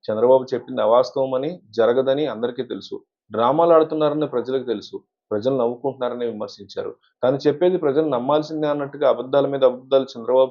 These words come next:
చెప్తూ పోతున్నారని విమర్శించారు. సూపర్ సిక్స్, సూపర్ సెవెన్ ఎందుకు అసలు అమలు చేయట్లేదని ప్రశ్నించారు. ఈ దిక్కుమాలిన అబద్ధాలు చెప్తున్నారని ఆరోపించారు.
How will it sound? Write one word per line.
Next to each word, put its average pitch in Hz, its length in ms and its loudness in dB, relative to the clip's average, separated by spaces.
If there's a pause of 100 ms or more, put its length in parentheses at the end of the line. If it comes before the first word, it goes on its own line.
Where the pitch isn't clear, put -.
చెప్తూ - 220 -4
పోతున్నారని 127 560 -4
విమర్శించారు. 113 760 -10 (280)
సూపర్ 120 340 -2
సిక్స్, 131 360 -2 (260)
సూపర్ 160 360 2
సెవెన్ 143 480 0 (340)
ఎందుకు 156 320 0
అసలు 160 220 2
అమలు 139 240 0 (100)
చేయట్లేదని 127 440 0
ప్రశ్నించారు. 101 680 -8 (280)
ఈ 104 80 -8
దిక్కుమాలిన 135 480 -2
అబద్ధాలు 127 440 2
చెప్తున్నారని 120 520 -4
ఆరోపించారు. 101 680 -8